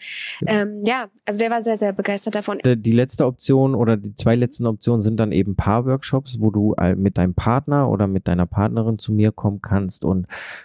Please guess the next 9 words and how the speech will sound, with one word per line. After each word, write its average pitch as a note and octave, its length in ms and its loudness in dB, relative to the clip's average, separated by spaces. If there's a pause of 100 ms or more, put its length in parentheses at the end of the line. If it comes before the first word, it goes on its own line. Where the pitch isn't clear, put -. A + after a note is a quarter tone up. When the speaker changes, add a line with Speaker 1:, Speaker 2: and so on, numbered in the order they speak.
(140)
Speaker 1:
äh, G2 340 6
ich - 200 0
dann F#2+ 200 0
eben F2+ 240 2
beide F#2+ 340 2
anlerne, F2 800 2 (120)
wie - 120 0
das E2+ 240 -2
geht. - 280 -2